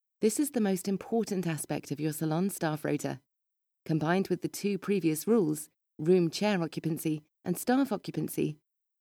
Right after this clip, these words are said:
looking into your demand on a day-to-day basis will indicate to you whether your rota is functioning efficiently. Rule number five,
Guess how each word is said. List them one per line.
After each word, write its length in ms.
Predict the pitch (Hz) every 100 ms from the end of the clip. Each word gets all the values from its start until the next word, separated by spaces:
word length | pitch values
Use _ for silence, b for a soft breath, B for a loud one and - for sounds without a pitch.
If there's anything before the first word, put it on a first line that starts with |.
| _ _
looking 300 | 202 214 302
into 200 | 269 208
your 140 | 190 175
demand 440 | 185 208 190 151
on 80 | 185
a 80 | 190
day-to-day 580 | 214 233 247 196 233 240
basis 520 | 135 147 - - - _ _ -
will 140 | 208
indicate 420 | 269 302 - 170
to 80 | -
you 200 | 156 160
whether 180 | 170 190
your 160 | 196
rota 320 | 185 208 - 285
is 160 | 269
functioning 480 | 165 156 - 156 151
efficiently. 680 | 160 - 160 - - - - _ _ _ _ _ _ _ _ _ _ _ -
Rule 140 | 220 262
number 200 | 226 202
five, 400 | 170 143 143